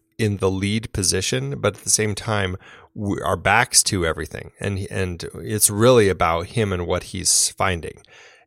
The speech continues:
And so you get a really nice reaction shot when he finally sees the body of Dog lying on the floor.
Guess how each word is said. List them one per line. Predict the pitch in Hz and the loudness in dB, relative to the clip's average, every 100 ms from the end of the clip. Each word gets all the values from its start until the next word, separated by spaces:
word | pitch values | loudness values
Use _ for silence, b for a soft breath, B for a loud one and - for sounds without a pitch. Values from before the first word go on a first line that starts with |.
| b | b
And | 98 95 92 | 2 2 4
so | - | 4
you | 101 98 90 | 4 2 2
get | 104 104 92 - | 4 4 2 0
a | 101 | 0
really | 110 214 220 | 4 4 4
nice | 110 95 92 - | 2 2 2 2
reaction | 95 95 113 127 95 | 2 4 4 2 -2
shot | 82 78 73 - | -2 -2 -4 -4
when | 98 | -6
he | 85 90 | -4 -6
finally | - 101 101 98 87 82 82 | -2 0 2 0 -2 -4 -2
sees | - 117 101 90 | 0 2 0 -2
the | |
body | 82 92 90 82 | 0 0 0 -2
of | 80 | -2
Dog | 101 87 82 | 0 0 -2
lying | 73 80 80 | -4 -6 -6
on | 82 | -6
the | 78 | -8
floor. | - 123 117 82 80 | 0 6 6 6 0